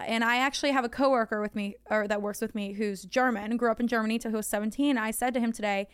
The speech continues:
I said, "So-and-so, d-, did you believe in Krampus growing up?" <laughs> "Fuck yeah." <laughs> And I'm like, "Really?" And he was like, "Fuck yeah, Krampus comes on the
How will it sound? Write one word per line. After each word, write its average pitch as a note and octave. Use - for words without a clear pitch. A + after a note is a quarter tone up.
I A3+
said, A3
"So-and-so, A#3+
d-, G3+
did A3+
you G#3+
believe G3+
in G3+
Krampus A3
growing G#3
up?" G3
<laughs> -
"Fuck -
yeah." F4
<laughs> -
And D#4+
I'm F#4+
like, D#4+
"Really?" C4+
And A#3
he C4+
was C4+
like, C#4
"Fuck -
yeah, B3+
Krampus C4
comes C4+
on B3
the A#3+